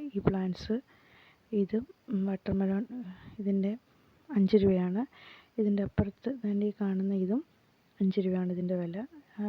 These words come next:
ഇതെല്ലാം കട്ടിങ്സ് ആണ്. അഞ്ച് രൂപയാണ്. ആ, പിന്നെ ഈ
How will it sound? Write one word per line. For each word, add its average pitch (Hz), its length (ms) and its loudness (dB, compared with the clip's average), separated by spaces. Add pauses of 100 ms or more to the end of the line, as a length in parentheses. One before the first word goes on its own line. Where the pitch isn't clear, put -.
(120)
ഇതെല്ലാം 202 380 -2
കട്ടിങ്സ് 196 500 -6
ആണ്. 180 200 -4 (1300)
അഞ്ച് 208 240 2
രൂപയാണ്. 175 420 0 (440)
ആ, 208 100 -6 (640)
പിന്നെ 208 340 -2 (200)
ഈ 208 100 0